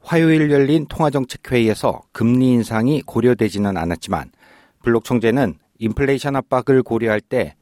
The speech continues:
내년에 금리가 인상될 가능성에 대해서 논의했다고 밝혔습니다. 블록 총재는 이어서 내년 언젠가 금리 인상을 결정할 경우 어떤 상황이 발생할지,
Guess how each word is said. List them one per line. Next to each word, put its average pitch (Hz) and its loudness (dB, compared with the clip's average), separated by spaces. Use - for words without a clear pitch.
내년에 107 0
금리가 120 0
인상될 104 -2
가능성에 90 -6
대해서 87 -4
논의했다고 98 -2
밝혔습니다. 80 -10
블록 135 0
총재는 139 0
이어서 113 -2
내년 139 -4
언젠가 120 -4
금리 123 2
인상을 123 0
결정할 101 -2
경우 92 -2
어떤 131 -4
상황이 113 -2
발생할지, 95 -6